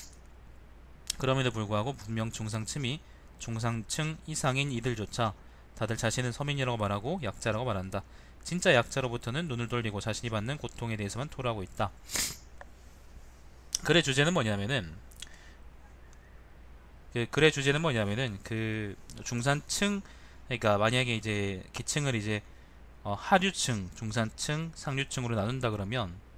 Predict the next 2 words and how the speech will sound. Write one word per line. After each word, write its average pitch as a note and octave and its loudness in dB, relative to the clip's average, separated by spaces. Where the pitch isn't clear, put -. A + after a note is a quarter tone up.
나눈다고 B2+ 4
한다면 A2+ 4